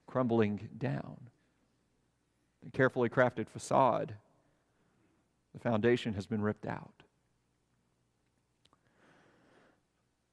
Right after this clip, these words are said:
But how much this is our mindset, in Luke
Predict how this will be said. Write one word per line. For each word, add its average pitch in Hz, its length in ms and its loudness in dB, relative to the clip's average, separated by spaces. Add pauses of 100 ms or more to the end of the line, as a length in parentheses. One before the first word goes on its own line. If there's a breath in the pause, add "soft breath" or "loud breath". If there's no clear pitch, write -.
But 131 160 4 (1080)
how 156 260 6
much 165 420 4
this 190 280 6
is 151 400 4
our 135 200 6
mindset, 120 800 2 (600)
in 123 220 6
Luke 175 260 6